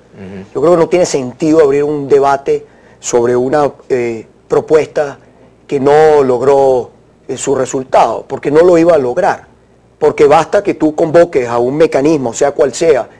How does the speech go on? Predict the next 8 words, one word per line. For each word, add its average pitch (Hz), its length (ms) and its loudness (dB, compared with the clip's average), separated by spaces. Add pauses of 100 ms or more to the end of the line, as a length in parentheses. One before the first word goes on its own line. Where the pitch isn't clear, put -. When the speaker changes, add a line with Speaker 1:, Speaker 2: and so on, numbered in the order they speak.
(300)
Speaker 2:
y 131 120 -8
tú 147 180 0
ves 160 180 6
la, 143 160 0 (560)
a 139 160 -6
quién, 180 400 2 (200)
a 139 100 -8
quién, 175 280 -2